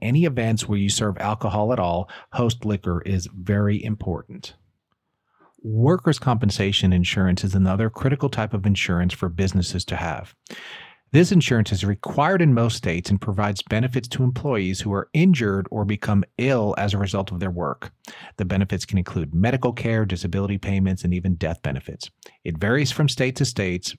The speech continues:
but most states require businesses to carry workers' comp coverage once they have a minimal amount of employees. Four is a pretty common number, but make sure to check with your state.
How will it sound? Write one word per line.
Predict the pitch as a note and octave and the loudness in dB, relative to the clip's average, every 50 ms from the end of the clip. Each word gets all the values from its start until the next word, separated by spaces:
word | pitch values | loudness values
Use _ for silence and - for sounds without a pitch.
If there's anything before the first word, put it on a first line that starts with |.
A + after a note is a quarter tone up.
| _ _ | _ _
but | - F#2+ - | -4 -4 0
most | F#2 F#2+ G2 A2 C3+ F3 D#3+ - | 2 4 4 4 4 2 2 0
states | - C3+ A#2+ A#2+ - | 0 -2 -2 0 -2
require | B2+ A2+ A2+ G#2 A2+ G#2+ G#2 G#2 G2 | -2 -2 -2 0 0 0 2 0 0
businesses | F#2 G2+ G2+ G2 F#2+ G#2 F#2+ - - G2 F#2 | 0 0 0 2 2 2 2 2 -2 -4 -2
to | - G#2+ | -4 -6
carry | - - G#2 G2 F#2+ F#2+ F2+ | -6 -4 -2 -2 0 -2 -2
workers' | E2 F2 F#2 G2 - - A2 A2+ | -2 -2 -2 -2 0 -2 -2 -2
comp | - - A2 G#2+ G#2 - - | -2 -2 0 0 0 -2 -4
coverage | - G#2 F2 D2+ D#2 D#2 E2+ F2 - - - - - - - - | -4 -4 -4 -2 -2 -4 -4 -4 -6 -8 -12 -12 -12 -12 -12 -10
once | - F2 F#2+ G#2+ A#2 A#2+ A#2+ B2 | -4 0 2 2 2 2 2 0
they | - A2+ | 0 -2
have | G2+ D#2+ G#2 G#2 G2 F2+ F#2 | 0 0 0 -2 0 0 0
a | F2+ E2+ | 0 2
minimal | E2+ F2 F2+ G2+ A2 B2 B2+ B2 B2+ B2 B2 B2+ A#2+ - - | 4 4 6 6 4 4 4 2 2 2 2 0 0 -2 -2
amount | A2 G#2 G2 F#2 F#2 F#2+ F#2+ - | 0 0 0 0 0 -2 -2 -2
of | F#2+ | -2
employees. | A2+ A#2+ B2+ - - F2 D2 - - - - - - - _ _ _ _ | -2 -2 0 -2 -4 -4 -4 -6 -8 -10 -12 -14 -16 -18 _ _ _ _
Four | _ _ - C#3+ D#3 F3 E3 C#3 | _ _ 0 2 4 4 2 2
is | - G#2+ G#2+ G2 | 0 0 0 0
a | G2 | 0
pretty | - - - G#2 G#2 G2+ | -2 -4 -4 -4 -4 -4
common | - - G2+ G2 G2 G2 G2+ | -4 -2 0 2 2 4 4
number, | G2 F#2+ F2 E2 D#2+ E2+ | 2 2 2 0 -2 -2
but | E2+ F2+ F2+ - - | -4 -6 -6 -4 -2
make | G#2 G2+ G2+ G2 - | 0 0 0 0 -2
sure | - A#2 G#2 | -2 -2 -2
to | G#2+ | -2
check | - - - G2+ F#2+ - | -2 -2 -2 -2 -2 -4
with | G2 F#2 - | -6 -6 -4
your | - G2+ F2 | -4 -4 -4
state. | - - F#2 D2 - - | -4 -4 -4 -6 -6 -8